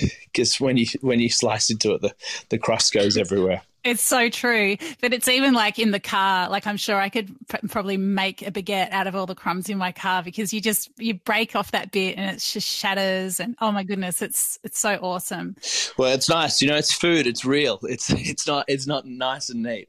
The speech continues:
Speaker 1: you know?
Speaker 2: It's not apologetic. Um,
Speaker 1: Exactly.
Speaker 2: yeah, well, Mike, I can't wait for you guys to be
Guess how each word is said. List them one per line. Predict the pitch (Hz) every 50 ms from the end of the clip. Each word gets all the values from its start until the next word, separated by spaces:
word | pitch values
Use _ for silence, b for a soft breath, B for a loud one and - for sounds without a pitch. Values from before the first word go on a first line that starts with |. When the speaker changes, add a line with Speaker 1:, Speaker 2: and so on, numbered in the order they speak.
| _
Speaker 1:
you | - 117 110
know? | 113 226
Speaker 2:
It's | 214 - -
not | 233 240 240
apologetic. | 240 - 240 214 202 202 185 - 180 170 170 165 165 165 - - - - B B B B B B B B B - -
Um, | - 226 220 220 220 214 208
Speaker 1:
Exactly. | 202 202 202 190 185 170 - - - - - - _
Speaker 2:
yeah, | - 220 208 202 196 196
well, | 214 214 214 220 208 - - - _ _ _ _ _ _ _ _
Mike, | - 233 214 214 208 214
I | 208
can't | - 247 240 226 208
wait | 208 202 196 208 202 - 262 233 233
for | - - 226
you | 214 202
guys | 190 190 190 190 196 190 - -
to | - 226
be | 196 208 190 185 185 180 180 175 - - 214